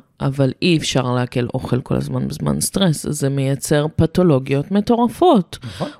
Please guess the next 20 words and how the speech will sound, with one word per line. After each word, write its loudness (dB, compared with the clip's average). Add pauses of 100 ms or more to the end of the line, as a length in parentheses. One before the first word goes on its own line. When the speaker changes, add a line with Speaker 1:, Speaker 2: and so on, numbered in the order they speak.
Speaker 1:
אולי 4
לא 2
תראה 2
מחר, 0 (840)
אבל 2
אתה 0
תראה 0
את -4
זה. -6 (300)
אתה -4
תראה 2
את 0
זה 2
Speaker 2:
ברור. 4
Speaker 1:
בטוח. 0
עם -4
כלבי 2
עבודה, 2 (680)
הרבה 0
כל-, 0